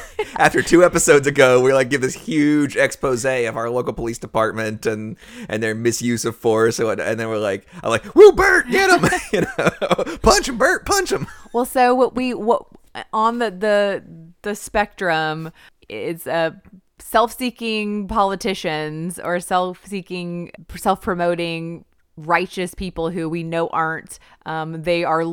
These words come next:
Speaker 2: we, we want to see them smited more.
Speaker 1: Right.
Speaker 2: That's, that feels right.
Speaker 1: <laughs>
Speaker 2: That's, that's exactly where
Speaker 1: We've been abused more by televangelists than we have by police officers in our life.
Speaker 2: That's part of this whole conversation
Speaker 1: <laughs> That,
Speaker 2: that
Speaker 1: that's
Speaker 2: we're
Speaker 1: why,
Speaker 2: having.
Speaker 1: that's why we're doing,
Speaker 2: <laughs>
Speaker 1: that's why we're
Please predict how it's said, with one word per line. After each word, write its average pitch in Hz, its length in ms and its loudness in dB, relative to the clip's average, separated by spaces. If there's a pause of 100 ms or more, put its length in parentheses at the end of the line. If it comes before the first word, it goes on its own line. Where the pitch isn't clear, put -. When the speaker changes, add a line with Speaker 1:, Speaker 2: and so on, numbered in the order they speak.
(180)
Speaker 2:
we, 175 200 -10
we 202 160 -6
want 208 180 -2
to 190 60 -6
see 190 180 -8
them 170 140 -8
smited 151 640 -8 (140)
more. 151 600 -10
Speaker 1:
Right. - 280 -10
Speaker 2:
That's, - 500 -4 (600)
that 277 200 -6
feels 180 300 -4
right. 143 320 -6
Speaker 1:
<laughs> - 40 -4
Speaker 2:
That's, 170 360 -2
that's - 240 -6
exactly 185 440 0
where 180 380 0 (420)
Speaker 1:
We've 180 140 2
been 220 100 0
abused 156 400 0
more 123 300 6
by 107 180 2
televangelists 107 840 0
than 110 100 -2
we 107 80 0
have 104 160 0
by 101 100 -2
police 98 340 -4
officers 101 460 -4
in 104 80 -6
our 87 140 -6
life. 82 420 -6 (140)
Speaker 2:
That's 277 240 0
part 247 240 0
of 233 100 -2
this 214 160 -4
whole 196 160 -4
conversation 180 560 -4
Speaker 1:
<laughs> - 0 -
That, 160 60 6
Speaker 2:
that 151 60 2
Speaker 1:
that's 156 120 4
Speaker 2:
we're 147 60 0
Speaker 1:
why, 147 140 8
Speaker 2:
having. 170 160 4
Speaker 1:
that's - 100 0
why 165 160 4
we're 147 100 0
doing, 139 420 -2
Speaker 2:
<laughs> - 40 -8
Speaker 1:
that's 349 320 2
why 185 120 6
we're 165 200 2